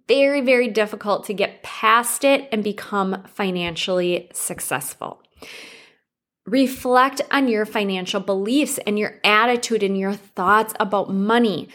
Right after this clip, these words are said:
Likely, your mindset around money goes all the way back to your childhood. What steps can you take to change your mindset around money? I think of money mindset,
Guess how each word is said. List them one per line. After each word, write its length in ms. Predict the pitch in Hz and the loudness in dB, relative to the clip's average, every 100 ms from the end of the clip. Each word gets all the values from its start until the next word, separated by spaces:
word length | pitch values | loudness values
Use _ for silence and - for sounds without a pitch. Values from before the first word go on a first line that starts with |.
| - - | -16 -4
Likely, 760 | 202 220 240 269 285 294 - | 2 4 2 0 -2 -2 -4
your 280 | 214 233 262 | 0 2 2
mindset 500 | 254 254 254 254 240 | 2 2 0 0 0
around 300 | 226 208 202 | 2 2 2
money 200 | 196 190 | 0 0
goes 240 | 190 185 - _ _ | 0 -2 -4 _ _
all 420 | 190 196 202 202 | 4 6 6 4
the 80 | 208 | 2
way 160 | 214 208 | 2 2
back 380 | 180 160 160 | 0 -4 -6
to 120 | - 175 | -8 -6
your 80 | |
childhood. 800 | 175 - 170 165 160 - - - - _ - - - | -6 -4 -4 -4 -6 -8 -8 -8 -18 _ -20 -20 -16
What 460 | 196 180 240 - - | -4 4 4 4 0
steps 420 | - 247 226 - | 2 2 2 -2
can 220 | - 220 | -4 -2
you 360 | 202 196 220 247 | -2 0 0 0
take 400 | 240 220 190 190 | 2 2 2 -2
to 100 | 208 | -8
change 600 | - - 214 196 202 220 | -6 -6 -2 0 0 0
your 120 | 233 | 0
mindset 560 | 220 190 180 180 - 185 | 0 0 -2 -4 -4 -2
around 360 | 180 175 175 | 0 -2 -2
money? 360 | 175 151 95 - - - - | -4 -4 -6 -16 -20 -20 -4
I 80 | 151 | 0
think 200 | 226 220 | 2 4
of 160 | 240 226 - | 2 2 -2
money 500 | 214 202 208 214 233 | 0 2 4 4 4
mindset, 840 | 247 214 202 196 - 185 180 180 - | 4 4 2 0 0 4 4 4 0